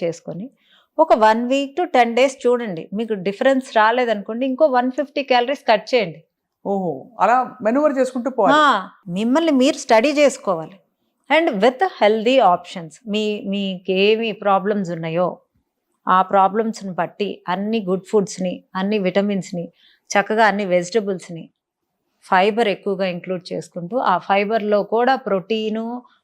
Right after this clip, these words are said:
Speaker 1: ఫ్యాట్స్ కూడా వేసుకుంటా చక్కగా ఒక ఉన్న క్యాలరీస్నే అన్ని విటమిన్స్, మినరల్స్ వచ్చేలాగా ప్లాన్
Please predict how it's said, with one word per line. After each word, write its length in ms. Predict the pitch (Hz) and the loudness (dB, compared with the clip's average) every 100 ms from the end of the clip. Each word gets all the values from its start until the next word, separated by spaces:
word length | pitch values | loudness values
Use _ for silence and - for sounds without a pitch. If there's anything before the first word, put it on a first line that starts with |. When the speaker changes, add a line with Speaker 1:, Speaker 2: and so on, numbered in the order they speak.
| _ - | _ 2
Speaker 1:
ఫ్యాట్స్ 440 | 220 226 214 - | 4 4 0 -8
కూడా 260 | 226 233 247 | -6 -2 -2
వేసుకుంటా 640 | 214 208 - 220 214 240 | -2 -6 -8 -8 -2 -2
చక్కగా 640 | 233 196 - 220 254 277 _ _ _ - | -2 -8 -6 -6 -4 -6 _ _ _ -4
ఒక 160 | 202 240 | 0 2
ఉన్న 500 | 220 - 220 240 285 | 2 0 -4 0 0
క్యాలరీస్నే 1120 | 285 233 233 247 254 247 - 262 311 339 - _ _ _ _ _ _ _ - | 2 2 4 0 -2 -4 -4 -2 -2 -4 -10 _ _ _ _ _ _ _ -2
అన్ని 640 | 220 233 247 262 262 269 294 | 0 2 4 4 4 4 2
విటమిన్స్, 540 | 240 220 247 254 233 | 2 2 2 0 0
మినరల్స్ 520 | 254 240 233 233 226 214 | -2 -2 0 0 0 -4
వచ్చేలాగా 520 | 202 226 214 208 208 | -2 0 2 2 0
ప్లాన్ 380 | 208 196 202 | 2 2 2